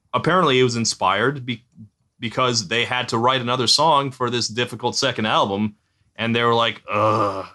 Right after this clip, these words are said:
gotta get through it." I always hate finding out things like this, that this is just about them re-, recording the album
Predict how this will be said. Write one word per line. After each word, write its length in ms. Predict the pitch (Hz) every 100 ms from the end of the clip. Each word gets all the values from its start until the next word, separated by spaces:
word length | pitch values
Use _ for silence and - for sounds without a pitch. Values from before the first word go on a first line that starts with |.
| _
gotta 320 | 82 87 87
get 360 | 92 101 113 110
through 380 | - 160 170 123
it." 280 | 113 - - _ _ -
I 160 | 143
always 400 | 147 143 123 110
hate 400 | - - 104 104 _ _ _ _
finding 480 | - 110 101 101
out 260 | 98 98 101
things 220 | 104 104
like 180 | 104 98
this, 200 | 107 104
that 140 | 104 95
this 180 | 101
is 140 | 104 92
just 260 | 104 98
about 400 | 107 95 98 95 - 98 95
them 280 | 101 104 101
re-, 140 | 98 -
recording 460 | 104 - 95 98
the 140 | 98 92
album 500 | 87 95 101 101